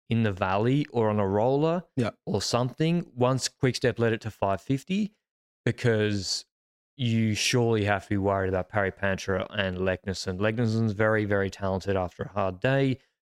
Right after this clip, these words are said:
Speaker 1: Parry Pantra had very, very good watts per kilo on Loge de Garde in Paris-Nice.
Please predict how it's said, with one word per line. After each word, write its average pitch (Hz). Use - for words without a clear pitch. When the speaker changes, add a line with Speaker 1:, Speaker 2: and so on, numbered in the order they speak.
Speaker 1:
Parry 113
Pantra 110
had 104
very, 113
very 104
good 104
watts 104
per -
kilo 101
on 98
Loge 98
de 104
Garde 98
in 95
Paris-Nice. 101